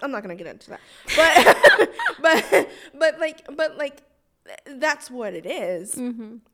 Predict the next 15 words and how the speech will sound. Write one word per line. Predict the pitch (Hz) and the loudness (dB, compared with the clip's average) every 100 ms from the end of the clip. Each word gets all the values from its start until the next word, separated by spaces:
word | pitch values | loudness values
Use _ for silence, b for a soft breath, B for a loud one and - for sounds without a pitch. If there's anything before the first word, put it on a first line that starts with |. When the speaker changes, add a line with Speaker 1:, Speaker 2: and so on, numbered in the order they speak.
| - | -8
Speaker 1:
And, | 262 262 - | -6 -6 -6
and | 254 247 | -8 -8
so | - 269 240 226 214 | -10 -8 -6 -6 -10
they | 220 208 | -10 -12
used | 202 233 330 539 - 196 | -12 -12 -10 -10 -10 -10
it, | 175 - - | -10 -10 -12
and | 226 | -12
they | 226 | -12
used | 247 285 | -14 -16
it | 226 | -16
very | 220 220 196 | -10 -8 -8
well, | 285 349 247 | -8 -8 -10
but | 214 | -12
they | 247 | -10
also | - 381 285 | -10 -8 -10